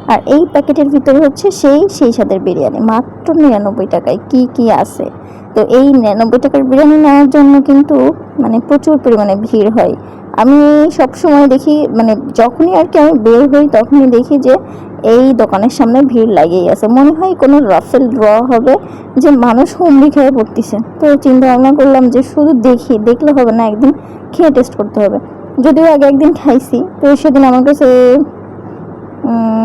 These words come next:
ভালো লাগছে, but তারপর মনে হলো যে আরও একদিন ট্রাই করি, তারপর না হয় বলবো। আমি ভাই আবার কোনো ফুড রিভিউ দিই না বা কোনো রকম কোনো খাদ্যের গুণগত মানও যাচাই করি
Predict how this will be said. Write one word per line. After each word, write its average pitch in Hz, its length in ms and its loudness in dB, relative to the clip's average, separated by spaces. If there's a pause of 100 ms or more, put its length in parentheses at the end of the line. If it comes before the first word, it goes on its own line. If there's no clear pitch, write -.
(120)
ভালো 339 240 4
লাগছে, - 280 0 (180)
but 247 200 0
তারপর 240 220 2 (120)
মনে 277 180 4
হলো 320 220 0
যে - 40 2 (100)
আরও 226 180 2
একদিন 233 240 2
ট্রাই 190 240 0
করি, - 140 -4 (160)
তারপর 233 300 0 (120)
না 214 120 0
হয় 233 220 2
বলবো। 170 240 -2 (480)
আমি 277 220 4
ভাই 349 180 2
আবার 311 200 0
কোনো 339 180 0
ফুড 247 160 0 (120)
রিভিউ 226 300 4 (260)
দিই 214 180 2
না 202 60 -2 (300)
বা 208 100 2 (280)
কোনো 254 280 2
রকম 285 200 0 (120)
কোনো 247 120 2 (100)
খাদ্যের 220 400 0 (500)
গুণগত 247 340 2 (180)
মানও 226 320 2
যাচাই 226 340 0
করি 214 160 2